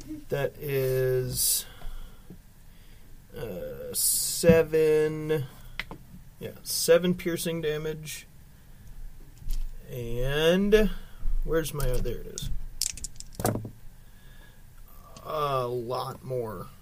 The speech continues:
Um, seven piercing damage and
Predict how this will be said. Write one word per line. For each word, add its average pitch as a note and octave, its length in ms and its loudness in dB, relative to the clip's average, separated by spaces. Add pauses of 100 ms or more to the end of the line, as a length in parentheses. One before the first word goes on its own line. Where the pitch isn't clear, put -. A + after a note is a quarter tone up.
(240)
Um, A#2 560 -8 (320)
seven E3 480 4
piercing D#3 420 -2
damage C#3+ 460 2 (100)
and C3+ 960 0